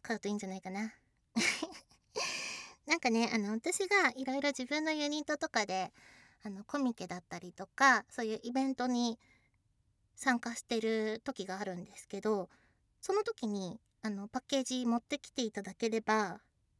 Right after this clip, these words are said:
いつでもサインをするので、もしよかったら、パッケージを持って遊びに来てください。なんかあの、私はね、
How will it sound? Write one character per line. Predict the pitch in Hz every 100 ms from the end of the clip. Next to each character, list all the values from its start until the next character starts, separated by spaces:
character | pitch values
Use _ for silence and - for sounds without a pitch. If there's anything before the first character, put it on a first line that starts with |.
| _ _
い | -
つ | 240
で | 233
も | 220 226
サ | - 311
イ | 254
ン |
を | 202
す | -
る | 208
の | 196 175
で、 | 185 180 160 _ _ _ _ _ _ _ _ _ _ -
も | 202
し | -
よ | 202
か | 214
っ |
た | - 185
ら、 | 170 170 - _ _ _ _ _ _ _ _ _ _ _ _ _ _ _
パ | 214
ッ |
ケ | - 190
ー |
ジ | 196
を | 196
持 | 220
っ | 262
て | - 370 392 277 135 - _ _ - -
遊 |
び | 214
に | 208
来 | -
て | 277
く | 233
だ | 226
さ | 233 330 294
い。 | 247 - - _ _ _ _ _ _ -
な | 226
ん |
か | 214
あ | 180
の、 | 175 180 180 180 _ _ _ _ _ _ _ _
私 | 254 262 285
は | 269 269
ね、 | 277 302